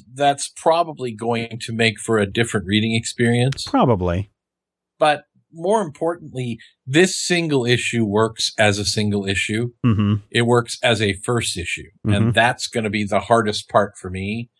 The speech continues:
Speaker 1: So I'm, I'm probably already on board based on what we've seen here.
Speaker 2: Yeah.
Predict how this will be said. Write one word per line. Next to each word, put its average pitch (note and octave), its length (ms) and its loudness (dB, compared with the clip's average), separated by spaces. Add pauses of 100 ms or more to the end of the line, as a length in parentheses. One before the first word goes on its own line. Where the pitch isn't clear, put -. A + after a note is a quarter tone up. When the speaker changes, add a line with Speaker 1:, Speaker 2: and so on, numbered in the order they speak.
(380)
Speaker 1:
So A#2 380 4
I'm, F3+ 360 0 (180)
I'm F#3+ 220 -2
probably A#2+ 460 2
already G#2+ 320 0
on B2+ 220 0
board F#2+ 240 -6
based G2+ 260 -4
on F#2+ 80 -2
what G2 160 -2
we've F2+ 140 -10
seen A#2+ 300 -2
here. F#2+ 220 -2
Speaker 2:
Yeah. G#2+ 240 2